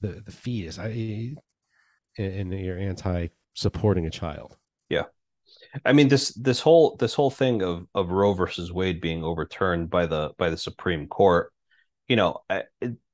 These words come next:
Speaker 2: the, and the idea that so many Republicans thought that this was a major victory for, for conservative values was, it, it completely backfired.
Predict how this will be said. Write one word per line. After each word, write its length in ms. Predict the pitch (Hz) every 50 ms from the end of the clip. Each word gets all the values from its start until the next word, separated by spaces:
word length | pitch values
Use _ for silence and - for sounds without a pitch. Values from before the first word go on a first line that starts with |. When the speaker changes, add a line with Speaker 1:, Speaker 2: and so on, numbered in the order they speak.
| _ -
Speaker 2:
the, 160 | 113 117 -
and 180 | 104 117 113
the 140 | 104 117 117
idea 380 | 104 107 95 90 101 117 131 147
that 240 | 143 117 82 - -
so 120 | - 113
many 160 | 110 110 104
Republicans 680 | 90 92 90 - - 101 98 101 - - 90 90 90 -
thought 200 | - 92 85 -
that 120 | - 85 -
this 180 | - - -
was 160 | - 92 85
a 60 | 90 80
major 380 | 78 82 87 90 - 90 82
victory 480 | 78 80 80 80 - - 117 107 104 101
for, 400 | - - - 87 82 80 - - _ -
for 300 | - - _ - 78 76
conservative 680 | - - 87 82 - - 92 90 87 92 85 76 71
values 600 | - 69 67 67 82 95 101 113 127 - - - _ _ _ _ _ _ _ _ _
was, 460 | - 98 95 95 92 87 - - - _
it, 180 | 92 95 - - -
it 80 | 98
completely 440 | - 113 95 - - 113 92 82 85
backfired. 760 | 82 - 80 71 73 - - - 69 60 58 57 64 65